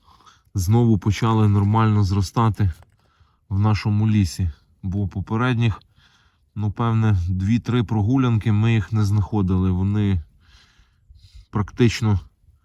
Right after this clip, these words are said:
е, такі були, ну, сухі-сухі, засохлі. А зараз вони, бачите, як знову чудово пішли у зріст. Це просто шикарний грибочок,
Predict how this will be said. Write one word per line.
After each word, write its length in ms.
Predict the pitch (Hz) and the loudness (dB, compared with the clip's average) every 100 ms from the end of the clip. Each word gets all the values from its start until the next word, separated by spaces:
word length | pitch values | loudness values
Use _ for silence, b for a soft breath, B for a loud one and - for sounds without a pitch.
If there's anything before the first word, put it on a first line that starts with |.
| B B B B _ _ - | B B B B _ _ -14
е, 640 | 101 101 101 98 95 95 92 101 92 | -8 -4 -2 -2 -4 -6 -6 -8 -4
такі 260 | 113 - | -2 0
були, 400 | 101 98 101 95 | 0 2 2 2
ну, 140 | 90 92 | 2 -2
сухі-сухі, 720 | - 107 139 113 117 98 113 | -2 0 2 0 0 0 0
засохлі. 680 | 95 98 - 151 - 127 117 b b b b b b b b _ - | 0 -2 0 -2 0 -2 -2 b b b b b b b b _ -6
А 140 | 110 | -2
зараз 460 | 92 123 127 107 - | 2 2 2 0 0
вони, 240 | 104 107 | 0 0
бачите, 540 | 95 113 - 85 - 101 | 2 0 -2 -4 0 2
як 420 | 98 82 - - _ b b b b - | 2 -2 -12 -20 _ b b b b -12
знову 420 | 87 101 120 113 | -4 0 2 0
чудово 520 | 95 104 95 123 120 | -2 -2 0 2 2
пішли 400 | 95 101 - 110 | 0 -4 -2 0
у 140 | 107 101 | 0 0
зріст. 480 | 90 104 95 - - - - _ _ _ _ - - B B B B B - - - _ _ B B B B B B B B B B | 2 2 0 -2 -20 -20 -20 _ _ _ _ -20 -20 B B B B B -20 -20 -20 _ _ B B B B B B B B B B
Це 340 | - 117 110 92 b b b b _ | -6 0 0 -2 b b b b _
просто 380 | - 139 131 110 | -2 0 0 -2
шикарний 540 | - 107 123 110 104 | -4 -4 0 0 2
грибочок, 560 | 90 101 107 127 117 | 2 0 0 -2 -2